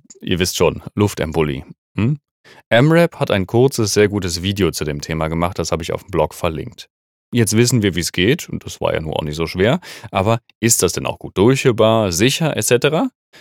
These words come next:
Was sagen die Studien? Naja, tatsächlich gab es seit zweitausendsechzehn ein paar zu dem Thema, die ich kurz anreißen möchte. Die erste stammt von Moayedi et al. mit einer Stichprobe von N gleich achtundachtzig. Na, immerhin.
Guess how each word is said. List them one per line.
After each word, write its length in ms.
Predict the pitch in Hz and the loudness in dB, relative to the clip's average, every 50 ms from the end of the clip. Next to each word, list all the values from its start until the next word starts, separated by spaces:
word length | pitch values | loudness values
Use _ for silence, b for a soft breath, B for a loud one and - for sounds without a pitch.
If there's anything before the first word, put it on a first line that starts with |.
| b b _ | b b _
Was 180 | - 151 - - | -2 0 0 2
sagen 240 | - 131 135 139 139 | 2 2 2 2 0
die 80 | 143 | -2
Studien? 440 | 139 - 120 110 85 71 - - _ _ _ _ _ _ _ - | -2 -2 -2 0 0 0 -4 -6 _ _ _ _ _ _ _ -4
Naja, 200 | 110 92 - - _ _ | -2 -2 -2 -6 _ _
tatsächlich 500 | - 101 - - 156 147 156 127 - - | -6 -2 2 2 2 2 2 -2 -4 0
gab 300 | - 107 113 143 185 - | 2 4 4 4 2 0
es 100 | 127 - | -2 0
seit 200 | - 90 80 - | 0 0 -2 0
zweitausendsechzehn 720 | - 92 92 - 92 90 92 90 82 87 82 - - - 82 | 0 0 0 2 0 -2 -2 0 0 -2 -2 0 -4 -4 -2
ein 140 | 85 82 | -4 -4
paar 220 | - 90 85 85 85 | -2 0 0 2 2
zu 120 | - 92 | 0 -2
dem 160 | 90 90 90 | -2 -2 -2
Thema, 320 | - - 104 101 110 120 120 | -2 0 0 2 2 0 0
die 100 | 113 113 | 0 -2
ich 160 | 120 123 - | -4 -4 -2
kurz 240 | - 127 120 - - | -2 0 0 0 0
anreißen 480 | - 92 92 80 78 73 73 - 78 | 0 0 2 2 2 2 0 -2 -4
möchte. 340 | 78 80 - - - - - - _ _ _ b b b b _ _ | -6 -8 -10 -12 -12 -12 -12 -16 _ _ _ b b b b _ _
Die 80 | - | -2
erste 300 | 98 110 127 143 - 151 | 0 0 0 0 -2 -4
stammt 300 | 143 - 117 120 135 131 | -2 0 0 0 0 0
von 200 | - - 117 110 | 0 0 2 2
Moayedi 640 | 98 104 110 113 104 98 90 98 107 120 127 123 110 - | 2 2 4 4 4 2 2 2 0 0 0 0 -2 -2
et 120 | - 92 | 0 0
al. 360 | 82 78 80 95 131 170 202 - | 2 2 2 2 2 0 -2 -2
mit 200 | - 110 - - | -4 -4 -4 -2
einer 360 | 95 90 90 - 80 78 82 | -4 -2 -2 -2 -2 -2 -4
Stichprobe 580 | - - 117 107 - - _ 135 143 156 151 143 | -6 -6 -8 -8 -8 -6 _ -6 -4 -4 -6 -6
von 320 | - - 113 123 143 - | 0 2 2 2 2 -2
N 320 | - - 98 98 113 135 120 | -2 -2 0 0 0 0 2
gleich 340 | 104 95 98 113 127 - | 2 2 2 2 0 -2
achtundachtzig. 680 | 82 85 - - 110 - - - - _ - - - - _ _ | -4 -4 -2 -2 -4 -2 -4 -4 -6 _ -16 -18 -18 -20 _ _
Na, 120 | 76 62 | -6 -6
immerhin. 400 | 52 64 71 82 104 - - - | -6 -6 -6 -2 -2 -2 -2 -4